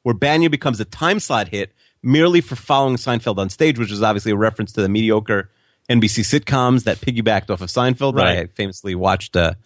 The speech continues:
Speaker 1: a few seasons ago.
Speaker 2: <laughs> Right.
Speaker 1: Um, yeah, so that's a good point. I feel like, uh, there is a lot of meta, uh, references there.
Speaker 2: Okay. And finally, here's Chester. You haven't heard from him all week, so this should be fresh for you.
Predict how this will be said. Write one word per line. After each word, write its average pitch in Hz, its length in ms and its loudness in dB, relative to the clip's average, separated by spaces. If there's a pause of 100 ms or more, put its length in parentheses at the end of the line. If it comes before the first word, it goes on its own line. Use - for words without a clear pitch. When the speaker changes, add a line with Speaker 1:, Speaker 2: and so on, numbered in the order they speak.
(360)
Speaker 1:
a - 40 -14
few 98 320 -6
seasons 113 440 0
ago. 123 360 4
Speaker 2:
<laughs> - 40 -20 (140)
Right. 127 300 0 (120)
Speaker 1:
Um, 107 340 2
yeah, 208 160 4
so - 120 2
that's 240 120 0
a - 20 -2
good 202 140 2
point. 101 280 -2
I 107 40 -4
feel 143 220 -4
like, 110 300 -2
uh, 104 160 -2
there 110 120 -2
is 120 140 -2
a 120 60 -2
lot 104 260 2
of 95 80 -6
meta, 87 440 -2
uh, 82 220 -4
references 87 540 -6
there. - 200 -14 (200)
Speaker 2:
Okay. 101 160 -10 (400)
And 156 120 -8
finally, 160 640 2 (560)
here's 180 260 -4
Chester. 131 460 0
You 123 120 2
haven't 147 180 2
heard 156 200 0
from 170 120 -8
him 147 140 0
all 143 160 2
week, 113 300 -6
so 120 100 -16
this 117 140 -8
should 131 160 -10
be 127 100 -4
fresh 131 420 -4
for 135 140 -6
you. 110 460 0